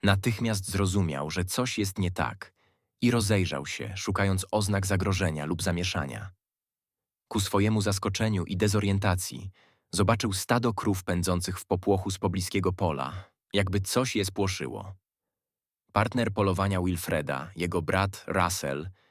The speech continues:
również usłyszał dziwny dźwięk i wyszedł z lasu blady i wyraźnie wstrząśnięty. Pomimo wszelkich starań, aby zbadać sprawę dalej, bracia nie znaleźli żadnych śladów źródła przerażającego krzyku,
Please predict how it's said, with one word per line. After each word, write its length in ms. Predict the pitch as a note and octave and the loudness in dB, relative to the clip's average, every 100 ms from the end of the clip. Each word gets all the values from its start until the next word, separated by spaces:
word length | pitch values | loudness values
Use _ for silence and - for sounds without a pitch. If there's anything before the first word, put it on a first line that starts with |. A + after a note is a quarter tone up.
| _ _ _ | _ _ _
również 480 | G2 B2 A2+ A2 G#2 | 0 0 2 -2 -2
usłyszał 500 | F#2+ F#2+ G#2+ G2 F#2 | -6 -2 -2 0 -2
dziwny 460 | F2 - G#2 G2 F#2+ | -2 -2 0 2 0
dźwięk 680 | - F2+ D2 C2+ E2 - - - | 0 -2 -2 -6 -12 -16 -16 -6
i 120 | G2+ | -4
wyszedł 520 | D#2+ G#2+ G#2 G2+ F#2+ | 0 0 0 -2 -2
z 100 | E2 | -2
lasu 360 | F2 F2+ F#2 F2 | 0 0 0 -4
blady 500 | D#2+ E2+ G2 G2 G#2+ | -2 0 0 0 -2
i 140 | F#2+ | -2
wyraźnie 560 | F2 F#2 F2+ G2 G2+ F#2+ | -2 0 2 2 0 -2
wstrząśnięty. 960 | - - F#2 F#2 F2+ C2 G2 - G2+ F#2+ _ _ _ _ _ _ _ _ _ | -2 -4 -2 -2 -4 -4 -8 -10 -12 -14 _ _ _ _ _ _ _ _ _
Pomimo 360 | A2 A2+ B2+ G#2 | 2 2 2 0
wszelkich 540 | - A#2+ C3 C3 G#2+ | 0 0 0 -2 -4
starań, 500 | - G#2+ F#2+ C#2+ D2 | -2 2 2 0 -4
aby 160 | D#2 F2 | -4 -4
zbadać 400 | F2+ F#2+ F#2+ F#2+ | 0 2 2 -2
sprawę 380 | - F#2+ F#2+ E2 | -2 0 0 2
dalej, 480 | F2+ G2+ G2+ G#2 G2 _ _ _ _ - | 2 2 0 -2 -8 _ _ _ _ -2
bracia 360 | - B2 B2+ | 0 0 0
nie 160 | A2+ G#2+ | 0 0
znaleźli 520 | G2 F#2+ G2+ F#2 F2 | 2 2 2 0 -4
żadnych 480 | D#2+ G#2 F#2+ G2+ F#2+ | 0 0 2 0 0
śladów 400 | - F2+ F2+ F2 | 0 2 0 -2
źródła 420 | F2+ F#2+ F#2 F2+ | 0 2 2 2
przerażającego 800 | - F#2 F2+ F2+ F2+ F2+ F#2+ E2 | 2 0 0 0 0 -2 -2 -2
krzyku, 540 | - D#2+ - C2+ - | -2 -6 -6 -10 -10